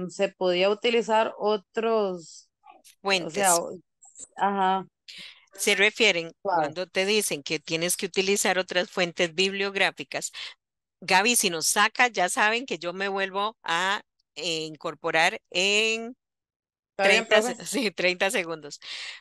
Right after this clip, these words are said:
Speaker 2: Cuando te dicen que debes de utilizar otras fuentes bibliográficas,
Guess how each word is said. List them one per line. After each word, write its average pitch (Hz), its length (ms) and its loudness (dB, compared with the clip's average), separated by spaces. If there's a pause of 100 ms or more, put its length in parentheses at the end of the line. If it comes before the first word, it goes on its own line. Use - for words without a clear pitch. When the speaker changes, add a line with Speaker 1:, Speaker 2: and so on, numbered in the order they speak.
Speaker 2:
Cuando 262 340 2
te 320 180 2
dicen 262 400 0
que 165 160 -2
debes 175 240 2
de 240 80 -4
utilizar 226 640 -2
otras 190 400 -2
fuentes 202 380 -4
bibliográficas, 185 920 -2